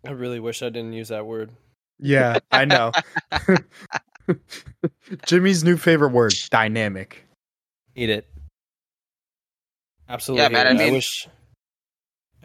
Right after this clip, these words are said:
Speaker 1: I wish we
Speaker 3: Go
Speaker 1: didn't
Speaker 3: ahead.
Speaker 1: have a t-shirt. I wish we didn't have a dynamic t-shirt already in production.
Speaker 2: Oh, that's already in production. I already
Speaker 3: Hey,
Speaker 2: called the
Speaker 3: man,
Speaker 2: plug.
Speaker 3: we have everything on the fly.
Speaker 2: Yeah, man.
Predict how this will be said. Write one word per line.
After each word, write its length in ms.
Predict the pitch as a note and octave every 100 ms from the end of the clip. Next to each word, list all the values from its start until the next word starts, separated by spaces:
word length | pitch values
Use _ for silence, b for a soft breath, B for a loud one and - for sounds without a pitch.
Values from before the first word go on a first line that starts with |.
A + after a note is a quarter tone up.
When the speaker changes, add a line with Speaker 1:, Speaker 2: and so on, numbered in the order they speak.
| -
Speaker 1:
I 140 | B2 B2
wish 200 | C#3 D3
we 60 |
Speaker 3:
Go 60 | C#3
Speaker 1:
didn't 100 | B2+
Speaker 3:
ahead. 120 | B2+
Speaker 1:
have 80 | B2
a 20 | -
t-shirt. 500 | C#3 - A#2+ G#2+ -
I 60 | C3+
wish 160 | C#3
we 80 | D#3+
didn't 100 | D#3
have 160 | D3+ C#3+
a 60 |
dynamic 480 | C#3 C3+ C#3 C3+ B2+
t-shirt 340 | - C#3+ B2+
already 320 | A2+ A#2 A#2 A#2
in 80 |
production. 520 | G#2 A2 G#2 - F#2 A#2+ _ _ _ _ _ _ _ _
Speaker 2:
Oh, 260 | C3 A2+ F#2
that's 240 | A2+ B2 E3
already 240 | D#3 D#3
in 80 | D3+
production. 500 | D3 E3 - - F2 _ _ _ _ _ _ _ _ _ _ _ _ _ -
I 680 | - - - _ _ _ A2
already 200 | C#3 C#3+
Speaker 3:
Hey, 100 | C#3+
Speaker 2:
called 160 | D3
the 40 | G#2+
Speaker 3:
man, 80 | G#2+
Speaker 2:
plug. 280 | C#3 A2 - -
Speaker 3:
we 80 |
have 140 | F#3 B2+
everything 260 | B2+ B2
on 80 | A2
the 60 | G2
fly. 420 | - A2+ G#2+ G2+ A2+ _ _ _ _ _
Speaker 2:
Yeah, 220 | - B1 A1+
man. 300 | G1+ G1+